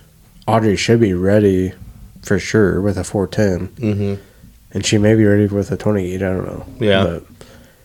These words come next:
Speaker 1: she's just so small right now, like,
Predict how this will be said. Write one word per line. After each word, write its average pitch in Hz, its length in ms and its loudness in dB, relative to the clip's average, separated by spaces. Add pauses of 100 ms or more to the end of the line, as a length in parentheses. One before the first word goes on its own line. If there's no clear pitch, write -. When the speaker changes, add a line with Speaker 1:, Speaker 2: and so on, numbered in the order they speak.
(880)
Speaker 1:
she's 151 220 4
just 151 180 4
so 127 140 4
small 120 420 2
right 113 160 0
now, 110 260 4
like, 101 300 0